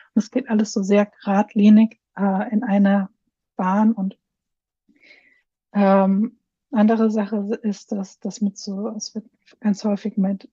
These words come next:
Podesten gearbeitet oder mit der Anreihung von Gegenständen, dass das, was am wichtigsten ist,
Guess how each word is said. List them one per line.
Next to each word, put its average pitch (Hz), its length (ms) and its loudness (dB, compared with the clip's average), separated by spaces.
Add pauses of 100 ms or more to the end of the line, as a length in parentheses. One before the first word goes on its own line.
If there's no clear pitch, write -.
(120)
Podesten 233 520 4
gearbeitet 202 920 0
oder 208 180 -4
mit 208 240 0
der 202 220 -2 (480)
Anreihung 208 720 6
von 208 220 2
Gegenständen, 202 640 -2
dass 190 160 -8
das, - 300 -6
was 202 180 -4
am 185 420 -4
wichtigsten 233 720 2
ist, 214 300 -2